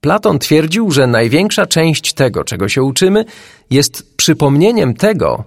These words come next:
co już wiemy. Na tym właśnie polega najlepszy sposób zdobywania wiedzy. Jako autor książek i nauczyciel próbuję pomóc ludziom zrozumieć na nowo i sprecyzować to, co intuicyjnie wyczuwają. Staram się, by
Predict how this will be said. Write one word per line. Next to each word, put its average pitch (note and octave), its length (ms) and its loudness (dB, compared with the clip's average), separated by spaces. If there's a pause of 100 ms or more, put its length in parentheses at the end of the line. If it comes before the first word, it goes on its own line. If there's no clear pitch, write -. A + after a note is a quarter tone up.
co G#2+ 200 -6
już A#2+ 340 -6
wiemy. C3+ 360 -2 (720)
Na B2+ 200 0
tym F#2+ 200 -6
właśnie A2 400 -2
polega A2 440 -2
najlepszy C3 580 0
sposób - 540 -6
zdobywania G#2 600 -4
wiedzy. G2 340 -12 (720)
Jako A#2 300 0
autor D3 320 2
książek D3+ 480 0
i D3+ 80 2
nauczyciel A#2+ 580 0
próbuję C3+ 420 0
pomóc D3+ 460 0
ludziom B2+ 320 0
zrozumieć B2+ 640 0
na A2+ 180 0
nowo D#3 460 2
i C#3 160 -4
sprecyzować C3 840 -2
to, F3 240 0
co D#3+ 220 -2 (100)
intuicyjnie D#3 800 0
wyczuwają. G#2+ 600 -8 (420)
Staram D3+ 380 0
się, D#3 180 0
by C3+ 320 2